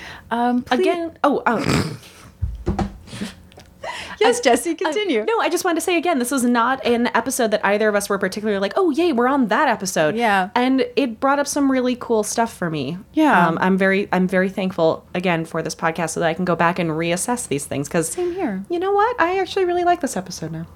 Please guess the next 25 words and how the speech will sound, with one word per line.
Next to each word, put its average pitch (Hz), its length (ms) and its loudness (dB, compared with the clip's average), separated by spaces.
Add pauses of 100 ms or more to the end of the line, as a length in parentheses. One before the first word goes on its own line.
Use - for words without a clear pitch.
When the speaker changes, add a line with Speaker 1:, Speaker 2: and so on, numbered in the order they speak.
(220)
Speaker 1:
Yeah, 359 160 -2
I 277 80 4
love 285 220 2
what 311 100 2
it's - 160 -4
saying 247 380 4
about 175 300 2
women 147 560 0
and 160 120 0
about 151 520 2 (580)
people 220 380 2
in 165 120 4
general 165 420 2
from 143 220 -2
different 147 520 -2 (320)
backgrounds 147 520 0
or 139 120 -2
s-, - 340 -6
who 180 160 -2
are 156 100 2
told 190 600 2 (220)
to 196 100 2
be 165 160 2
enemies. 156 640 0
Speaker 2:
Yes. 185 360 -2